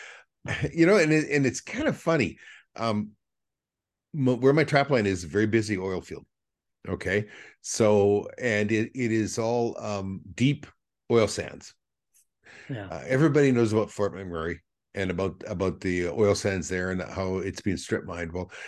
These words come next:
Speaker 1: that is only three percent of Alberta's oil sands can be strip mined. Only
Speaker 2: Really?
Speaker 1: three percent. And they've only, they've done less than, than two percent of, of that three percent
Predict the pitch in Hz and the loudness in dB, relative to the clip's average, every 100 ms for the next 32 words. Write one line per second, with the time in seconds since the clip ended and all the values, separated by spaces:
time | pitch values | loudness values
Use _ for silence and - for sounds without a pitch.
0 | - - _ 113 180 254 208 170 113 - | -18 -20 _ 2 2 4 4 6 4 0
1 | - 147 151 113 - 104 87 - _ _ | 0 0 0 -8 -4 -4 -4 -12 _ _
2 | _ _ _ _ _ 98 95 87 78 104 | _ _ _ _ _ -2 -2 -2 -4 -2
3 | 95 104 90 95 101 101 90 82 87 87 | 4 4 4 2 2 2 -4 -6 -10 -10
4 | - _ _ _ _ _ _ - 104 95 | -14 _ _ _ _ _ _ -2 0 0
5 | - 120 - 73 73 - _ _ _ _ | 0 0 0 -10 -12 -14 _ _ _ _
6 | _ _ _ _ _ _ 120 131 123 147 | _ _ _ _ _ _ 4 6 6 4
7 | 131 98 87 120 78 _ 110 110 113 147 | 2 2 0 0 -2 _ 2 2 4 2
8 | 123 120 98 131 120 113 - 113 95 92 | 0 -4 0 0 2 -2 -4 -6 -6 -8
9 | 101 92 - 127 120 95 107 101 90 82 | -6 -6 -4 -6 -4 -4 0 2 0 -4
10 | - - - _ 104 90 85 - 135 131 | -16 -20 -20 _ 0 0 -2 2 2 4
11 | 92 - 76 - | -2 -4 -8 -12